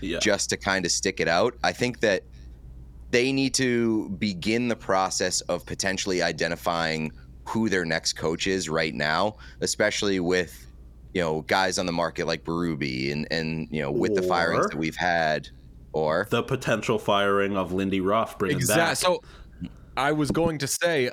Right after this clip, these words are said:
Speaker 3: another submission that I left out for dramatic teams, who I put, like, seriously right there with the Blackhawks,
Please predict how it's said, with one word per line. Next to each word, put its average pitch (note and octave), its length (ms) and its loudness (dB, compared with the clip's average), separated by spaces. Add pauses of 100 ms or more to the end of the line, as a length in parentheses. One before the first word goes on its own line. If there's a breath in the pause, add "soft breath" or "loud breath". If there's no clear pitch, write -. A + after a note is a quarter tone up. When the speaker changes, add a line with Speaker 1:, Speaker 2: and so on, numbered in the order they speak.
(140)
Speaker 3:
another D3+ 400 2
submission A#2 640 0
that A2+ 140 2
I A2+ 100 4
left A#2 360 0
out F3 360 2
for B2 80 2
dramatic G#2 460 0
teams, G#2 400 -2
who D#3 100 2
I G#3+ 140 2
put, C4+ 240 0
like, A3 180 -2
seriously B3+ 400 -2
right C#3+ 220 2
there E3+ 100 4
with D#3 140 0
the B2+ 80 0
Blackhawks, B2 580 0